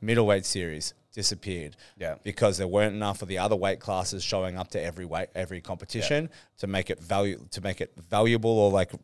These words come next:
Speaker 1: reasonable enough to be able to keep running those competitions. We ran our middleweight series at a huge loss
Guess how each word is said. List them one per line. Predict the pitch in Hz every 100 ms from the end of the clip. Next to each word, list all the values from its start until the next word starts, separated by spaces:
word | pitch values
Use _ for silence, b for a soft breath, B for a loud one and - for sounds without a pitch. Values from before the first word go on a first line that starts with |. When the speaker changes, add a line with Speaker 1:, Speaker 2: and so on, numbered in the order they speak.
| _
Speaker 1:
reasonable | 98 98 98 92
enough | 90 90 -
to | 85
be | 92
able | 85
to |
keep | - 101 90
running | 87 85
those | 80
competitions. | - 82 90 - 78 69 - - b b b 107
We | 156
ran | 165 127
our | 131
middleweight | 135 123 113
series | 117 107
at | 101
a |
huge | 85 156 143
loss | - - -